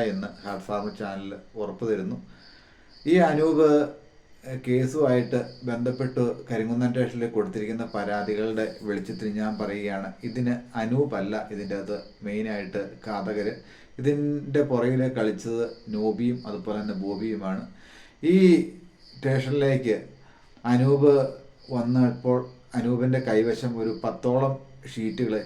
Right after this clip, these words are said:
ചാർജ് ഷീറ്റായിട്ടുണ്ടായിരുന്നു. സാധാരണ ഒരു പരാതി എന്ന് പറയുമ്പോൾ ഒരു പേപ്പറിൻ്റെ അപ്പുറവും ഇപ്പുറവും ഒതുങ്ങിത്തീരുന്ന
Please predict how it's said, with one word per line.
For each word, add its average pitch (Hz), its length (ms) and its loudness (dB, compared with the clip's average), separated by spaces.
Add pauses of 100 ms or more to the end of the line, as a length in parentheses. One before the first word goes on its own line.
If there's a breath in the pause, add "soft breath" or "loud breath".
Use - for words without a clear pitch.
ചാർജ് 117 400 0
ഷീറ്റായിട്ടുണ്ടായിരുന്നു. 104 800 -4 (100)
സാധാരണ 117 460 0
ഒരു 117 180 -4
പരാതി 120 400 0
എന്ന് 120 220 0
പറയുമ്പോൾ 110 480 0
ഒരു 113 180 0
പേപ്പറിൻ്റെ 113 580 -2
അപ്പുറവും 110 300 -2
ഇപ്പുറവും 107 280 0
ഒതുങ്ങിത്തീരുന്ന 107 600 -4